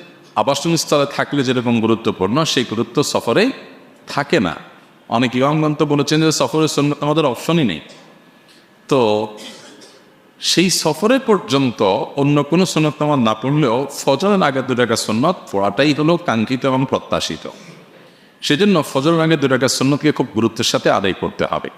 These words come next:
করা উচিত। এখন প্রশ্ন হলো, জামাত শুরু হয়ে গেছে, আমি ফজরের সুন্নত পড়তে পারি নাই, মিস হয়ে গেল, আমি কি করব? এর উত্তর হলো, পরে আমি এই সুন্নতটা পড়ে দেব।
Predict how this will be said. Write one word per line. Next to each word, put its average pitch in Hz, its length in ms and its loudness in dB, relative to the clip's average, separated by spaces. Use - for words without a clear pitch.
করা 82 160 0
উচিত। 85 340 -4
এখন 226 200 0
প্রশ্ন 185 320 0
হলো, 139 320 0
জামাত 123 260 0
শুরু 123 240 -2
হয়ে 120 200 2
গেছে, 107 300 0
আমি 110 160 2
ফজরের 104 300 -2
সুন্নত 101 340 0
পড়তে - 220 -4
পারি 107 300 0
নাই, 92 200 0
মিস 135 320 2
হয়ে 101 200 2
গেল, 85 240 -2
আমি 107 160 2
কি 147 140 -4
করব? 90 320 -4
এর 147 120 2
উত্তর 147 200 -2
হলো, 160 280 2
পরে 123 200 0
আমি 127 160 0
এই 127 60 0
সুন্নতটা 101 420 0
পড়ে 95 300 0
দেব। 82 200 -2